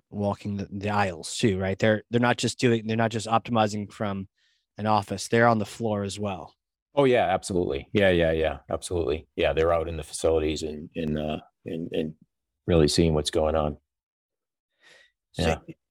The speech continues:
Speaker 1: you, my next question was a little bit of a, little bit of an aside. Uh, just, you know, as, as a leader, as an owner, uh, oftentimes it can be kind of isolating. Um, you know, they say, you know, "lonely at the top" kind of thing. Do you
Speaker 2: Mm-hmm.
Speaker 1: have any communities or resources or,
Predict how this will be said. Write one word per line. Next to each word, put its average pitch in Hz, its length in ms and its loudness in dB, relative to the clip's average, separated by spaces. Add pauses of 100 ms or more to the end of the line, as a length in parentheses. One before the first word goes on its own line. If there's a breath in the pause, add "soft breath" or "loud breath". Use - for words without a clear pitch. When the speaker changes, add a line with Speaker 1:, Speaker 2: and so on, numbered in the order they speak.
(180)
Speaker 1:
you, 160 140 4
my 202 100 6
next 202 220 2
question 151 360 2
was 120 120 2 (100)
a 113 60 -10 (440)
little 180 160 4
bit 185 120 4
of 127 100 4
a, 117 260 2
little 131 200 -2
bit 139 160 -2
of 107 80 -4
an 110 80 -4
aside. 107 520 -2 (160)
Uh, 101 240 -2
just, - 300 -8 (140)
you 139 80 4
know, 131 100 6 (540)
as, 151 360 4
as 139 200 2
a 143 60 2
leader, 123 380 0
as 127 220 0
an 123 80 0
owner, 117 540 0
uh, 110 180 0
oftentimes 123 460 -4
it 110 80 -8
can - 60 -12
be 117 80 -6
kind 113 180 -2
of 104 40 -2
isolating. 104 600 -4 (500)
Um, 104 260 -2
you 110 60 0
know, 104 40 -2
they 104 60 -2
say, 107 160 0
you 95 160 -6
know, 85 60 -12
"lonely 139 260 2
at 131 80 0
the 123 80 -4
top" 117 320 -4
kind 101 160 -8
of 95 60 -12
thing. 101 260 -10
Do 147 120 -4
you 190 100 4
Speaker 2:
Mm-hmm. 196 80 2
Speaker 1:
have 180 140 -2
any 165 100 0
communities 131 880 0
or 104 180 -6
resources 120 640 -4
or, 98 220 -8